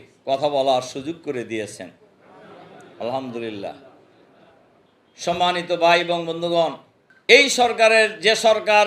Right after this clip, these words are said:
পতিত সরকার, পরাজিত সরকার, ফ্যাসিবাদী সরকার, তারা যতদিন ক্ষমতায় ছিলেন,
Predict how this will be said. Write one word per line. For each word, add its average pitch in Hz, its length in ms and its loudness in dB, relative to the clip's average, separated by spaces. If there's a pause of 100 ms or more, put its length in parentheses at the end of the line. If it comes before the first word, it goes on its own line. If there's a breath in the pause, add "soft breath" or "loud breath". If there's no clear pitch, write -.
(100)
পতিত 233 340 0
সরকার, 208 580 2
পরাজিত 220 520 4
সরকার, 190 540 2 (2000)
ফ্যাসিবাদী 277 560 4
সরকার, 185 640 0 (1300)
তারা 165 280 2
যতদিন 175 720 -4
ক্ষমতায় 165 560 -2
ছিলেন, 147 540 -2